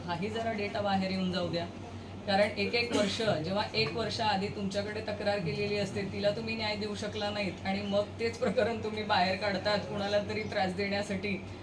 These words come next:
हे तुमचं, न-, म्हणतो ना आपण, तुमची, तुम्ही, न-, तिला न्याय देऊ शकला नाहीत ही तुमचा कमकुवतपणा आहे. एक वर्ष लागतो कुणाला न्याय द्यायला.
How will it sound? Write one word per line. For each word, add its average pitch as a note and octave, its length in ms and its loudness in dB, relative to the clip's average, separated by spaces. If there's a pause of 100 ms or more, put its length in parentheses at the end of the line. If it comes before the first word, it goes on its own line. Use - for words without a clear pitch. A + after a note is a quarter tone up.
(140)
हे G3+ 60 -4 (100)
तुमचं, A3 440 2 (560)
न-, F3 420 -2
म्हणतो F3+ 260 -4
ना A3+ 100 -2
आपण, A3 180 -4
तुमची, A3 680 -2 (840)
तुम्ही, B3 460 0 (120)
न-, F#3 200 4
तिला G3+ 380 4
न्याय G#3+ 360 4
देऊ A#3 240 0
शकला G#3+ 420 -2
नाहीत G3+ 480 0 (200)
ही B3 80 -4
तुमचा A3+ 520 0
कमकुवतपणा B3+ 840 2
आहे. E3+ 180 2 (500)
एक D#4+ 160 2
वर्ष D#4+ 220 0
लागतो D4+ 420 -2
कुणाला B3+ 340 0
न्याय G#3 220 0
द्यायला. F#3 460 -2